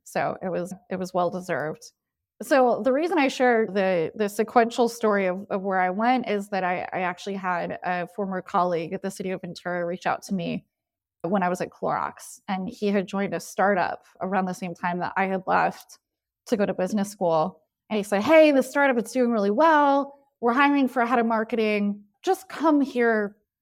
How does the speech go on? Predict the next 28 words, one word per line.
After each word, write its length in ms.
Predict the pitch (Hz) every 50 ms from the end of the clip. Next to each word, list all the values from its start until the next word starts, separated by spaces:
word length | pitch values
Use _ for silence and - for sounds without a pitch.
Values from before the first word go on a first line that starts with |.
| _ _ _
my 180 | - 208 196 190
boss 480 | 185 190 165 143 - - - - - _ -
out. 320 | - - - - - _
Just 200 | - 262 262 -
come 100 | - 277
hear 180 | 254 247 220 202
him 100 | 180 165
out." 240 | 120 90 85 - - _ _ _ _ _ _
And 100 | 226 254
I'm 60 | 262
like, 320 | 254 247 226 202 - - _ _ _ -
"Ah, 420 | 311 320 277 269 262 233 214 208
I 120 | 208 202 285
don't 100 | 302 285 269
know. 520 | 277 269 269 277 277 269 269 262 262 - _ _ _ _ _ _ _ _ _ _ _ _ _ _ _
Clorox, 640 | - 359 370 370 339 285 247 208 - - - - -
it's 120 | 220 226
a 40 | 254
hundred 400 | 208 - 339 392 392 359 349 277
years 260 | 254 302 294 269 -
old. 220 | 262 240 214 208 180
There's 140 | 196 208 202
a 80 | 214
Clorox 420 | 208 - 349 349 320 302 311 - -
product 320 | _ 311 294 254 247 -
in 120 | 196 214
every 200 | 247 254 254 277
household." 580 | 233 226 240 233 220 - 220 196 185 185 185 -